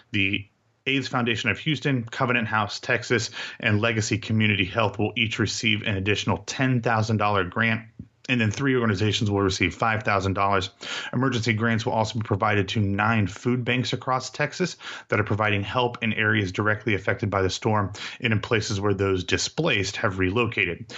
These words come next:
The Actors Fund will receive fifty thousand dollars to provide emergency financial assistance and resources for those who work in the performing arts and entertainment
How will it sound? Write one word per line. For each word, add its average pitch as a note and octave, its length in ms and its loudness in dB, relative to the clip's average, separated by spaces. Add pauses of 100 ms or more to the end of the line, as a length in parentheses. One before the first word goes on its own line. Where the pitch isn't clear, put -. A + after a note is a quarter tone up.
(200)
The A#2 160 0
Actors C#3+ 360 0
Fund A#2 200 0
will A2 80 2
receive G#2 440 0
fifty - 680 -2
thousand C3 440 2
dollars A2+ 340 2
to - 120 -6
provide A2 300 2
emergency A2 500 2
financial G#2 500 0
assistance A2 520 0
and F2+ 240 -2
resources A#2+ 640 0 (440)
for - 140 -2
those G#2+ 240 2
who A2+ 80 0
work G#2 220 0
in A2 40 -2
the F#2+ 100 2
performing G#2 360 2
arts G2+ 180 2
and A#2 80 2
entertainment G2+ 560 0